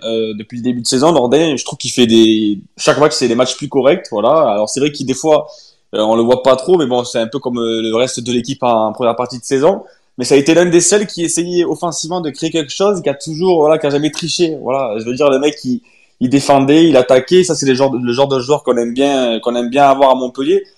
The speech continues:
Donc, honnêtement, là, il est en train de faire une, une très belle saison. Pour une première, c'est, c'est vraiment pas mal. Et voilà, comme t'as dit, c'est, l'année prochaine, ce serait bien de,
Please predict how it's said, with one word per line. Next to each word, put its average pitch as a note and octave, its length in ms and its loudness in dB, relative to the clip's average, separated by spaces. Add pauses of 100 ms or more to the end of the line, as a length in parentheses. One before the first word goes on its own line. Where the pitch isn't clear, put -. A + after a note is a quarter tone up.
(260)
Donc, B2 160 -2
honnêtement, D#3 400 2
là, D#3+ 160 4
il C#3+ 60 -2
est C3 40 -2
en A#2 80 -4
train C3 140 -12
de B2+ 60 -14
faire C#3+ 180 -4
une, A2+ 180 -6
une G#2+ 340 -6
très C#3+ 180 -4
belle D3 180 2
saison. D#3+ 340 0
Pour C3+ 220 -6
une A#2 80 -6
première, D3 280 0
c'est, A2 300 -2
c'est A2 180 -4
vraiment B2 280 -4
pas C3 160 2
mal. E3+ 320 2 (500)
Et A2 300 0
voilà, C3+ 180 2
comme B2+ 160 -4
t'as A#2+ 120 0
dit, D3+ 140 -8
c'est, B2 200 -4
l'année A2+ 160 -2
prochaine, C#3 400 -4
ce - 100 -12
serait A#2 160 -10
bien B2+ 160 -2
de, G#2+ 600 -2